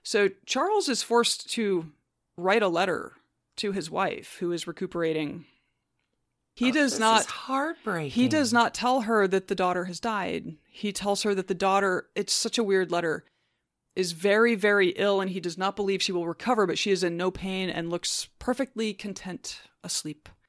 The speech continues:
Speaker 1: It's very weird. Anyway, so h-, one of his friends takes the letter to Catherine. He's at home with the children.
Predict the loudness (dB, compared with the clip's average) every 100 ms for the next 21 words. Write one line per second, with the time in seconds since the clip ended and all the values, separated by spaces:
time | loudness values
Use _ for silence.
0 | _ _ _ -4 4 6 6 4 -2 -4
1 | -2 -2 0 2 2 0 -2 -6 -6 -2
2 | 2 2 2 -2 -2 -4 -6 -6 -4 -2
3 | -2 -2 -4 -6 _ _ _ _ _ _
4 | _ _ _ _ -10 -4 -4 -2 -6 -6
5 | -10 -10 -12 -10 -4 0 -2 -4 _ _
6 | -6 -4 -6 -10 -10 -12 _ -10 -6 -4
7 | -4 -4 -8